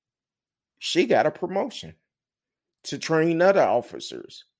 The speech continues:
So where's, where's the justice in this? It's been so many different police killing. Uh, yeah, we seen justice on some, um, on, um,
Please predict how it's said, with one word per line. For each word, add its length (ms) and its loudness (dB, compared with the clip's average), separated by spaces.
So 500 2
where's, 640 2
where's 480 -4
the 100 -12
justice 640 -6
in 160 -10
this? 320 -16
It's 320 -4
been 400 0
so 320 -2
many 300 -6
different 440 -10
police 420 -10
killing. 640 -6
Uh, 420 -2
yeah, 200 6
we 240 -2
seen 400 -6
justice 480 -4
on 160 -4
some, 560 -6
um, 640 -2
on, 260 -4
um, 560 -2